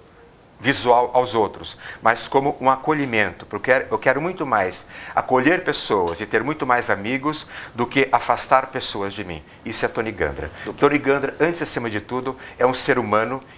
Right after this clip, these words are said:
Speaker 1: que tem uma alma aprendendo aqui.
Speaker 2: Do ponto de vista do visualismo, pra fazer o exercício do espelho, quem é o Nelson pra você?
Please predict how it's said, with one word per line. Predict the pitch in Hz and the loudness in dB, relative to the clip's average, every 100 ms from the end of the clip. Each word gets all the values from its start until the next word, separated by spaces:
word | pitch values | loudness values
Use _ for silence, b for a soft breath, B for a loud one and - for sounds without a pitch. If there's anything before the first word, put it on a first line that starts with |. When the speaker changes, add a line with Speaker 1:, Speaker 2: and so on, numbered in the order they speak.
| B | B
Speaker 1:
que | 117 | -8
tem | - 120 123 | 0 0 0
uma | 123 117 | 2 4
alma | 104 113 127 | 6 4 2
aprendendo | 127 131 110 98 90 | 0 -4 -4 -6 -4
aqui. | 92 - 73 - B B B B - | -6 -8 -12 -12 B B B B -8
Speaker 2:
Do | 110 | -2
ponto | 110 95 95 | -2 -2 -6
de | 90 | -6
vista | 87 92 - 87 | -6 -6 -6 -10
do | |
visualismo, | 80 90 113 104 101 123 127 135 - | -10 -6 0 0 0 -6 -8 -10 -6
pra | 95 | -4
fazer | 90 87 95 | -2 -2 -2
o | |
exercício | 90 92 87 - 92 98 | -2 -2 -4 -6 -8 -10
do | 95 | -10
espelho, | - - 110 117 | -8 -2 -2 -2
quem | - 120 117 | -4 -2 0
é | |
o | 113 | 0
Nelson | 98 98 92 87 | 2 0 0 -4
pra | 80 | -10
você? | 78 80 | -12 -12